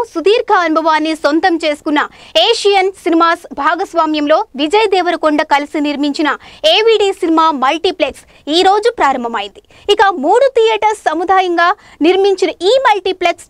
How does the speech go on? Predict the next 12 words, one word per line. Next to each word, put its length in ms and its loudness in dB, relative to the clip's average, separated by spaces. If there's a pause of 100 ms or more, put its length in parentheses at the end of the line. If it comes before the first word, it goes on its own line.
టాప్ 280 0
క్లాస్ 300 -2
సినిమా 240 0 (140)
అనుభవాన్ని 440 0 (200)
ప్రేక్షకులకు 540 -2 (260)
అందించబోతోంది. 800 -2 (380)
ఈ 20 0 (100)
సందర్భంగా 480 0 (140)
హీరో 200 0 (120)
విజయ్ 240 -4 (100)
దేవరకొండ 480 -2 (240)
తండ్రి 320 -2